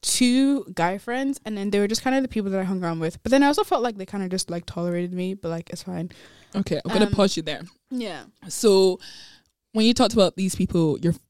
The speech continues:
Speaker 2: um, bullying you, did you
Speaker 1: Mm.
Speaker 2: ever speak to someone about it, or did you keep it to yourself? Were you too afraid to tell someone because you were scared they were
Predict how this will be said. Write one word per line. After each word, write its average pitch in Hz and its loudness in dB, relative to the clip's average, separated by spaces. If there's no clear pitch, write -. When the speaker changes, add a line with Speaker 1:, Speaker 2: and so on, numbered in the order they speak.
Speaker 2:
um, 165 -4
bullying 160 0
you, 135 -4
did - -6
you 170 2
Speaker 1:
Mm. 139 2
Speaker 2:
ever 170 2
speak - -4
to - -8
someone 165 -4
about 160 -6
it, 135 -6
or 151 0
did - -8
you 135 -2
keep - 2
it 160 -2
to - 0
yourself? 160 0
Were 170 0
you 160 0
too - 0
afraid 214 2
to 240 -6
tell 240 2
someone 233 2
because 190 -2
you 160 -4
were 165 -2
scared 170 -2
they 160 0
were 160 -2